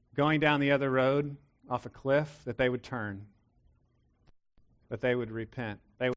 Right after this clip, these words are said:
turn and trust in you, trust in the provision that you've given us through your Son dying on the cross for our sins and rising from the dead to give us new life.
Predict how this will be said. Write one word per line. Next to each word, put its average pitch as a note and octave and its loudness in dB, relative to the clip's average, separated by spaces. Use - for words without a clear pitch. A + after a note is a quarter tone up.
turn D3+ 2
and B2 -2
trust C#3 2
in A#2+ -4
you, B2+ 0
trust D3+ 2
in D3 -2
the C3 -4
provision C#3 -2
that C3 -6
you've C3 -2
given C#3 2
us A#2+ -4
through C3+ -4
your B2+ 0
Son C3 -2
dying C#3 4
on C#3+ 2
the C3+ -2
cross D3 2
for C3+ -4
our B2+ 0
sins D3 -2
and A2+ -8
rising D#3 2
from D3 0
the C3+ 0
dead C#3 4
to C3+ -4
give C#3 0
us D3 -4
new C3+ -4
life. C3 0